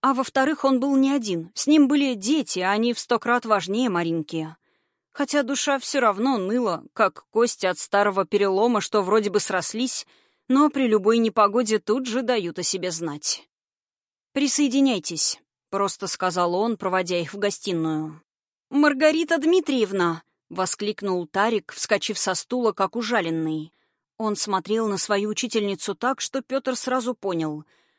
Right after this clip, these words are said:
Мальчишка влюблен. Буратино стукнуло четырнадцать.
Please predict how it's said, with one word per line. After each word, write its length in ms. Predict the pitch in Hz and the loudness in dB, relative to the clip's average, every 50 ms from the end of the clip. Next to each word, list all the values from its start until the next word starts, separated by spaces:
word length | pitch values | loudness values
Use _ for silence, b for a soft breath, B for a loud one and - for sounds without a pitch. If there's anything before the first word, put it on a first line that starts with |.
| _ _ | _ _
Мальчишка 640 | - 269 277 269 233 - - 285 311 - - - 330 | 0 0 0 2 0 0 0 0 0 0 -2 -4 -4
влюблен. 580 | 262 277 285 240 190 175 170 165 165 165 170 165 - _ _ _ _ _ _ | -2 -2 -2 -2 -2 -2 0 0 0 -2 -4 -8 -14 _ _ _ _ _ _
Буратино 560 | - 220 262 277 277 262 - 320 320 302 285 262 | -4 0 2 2 2 2 2 2 4 4 4 2
стукнуло 500 | - - - 294 - 269 269 262 254 254 | 0 -4 -6 -4 0 0 2 2 0 0
четырнадцать. 800 | - 233 - - 285 285 240 175 151 - - 147 - - - | -2 -4 -4 -2 -4 -4 -4 -4 -6 -8 -10 -10 -10 -12 -12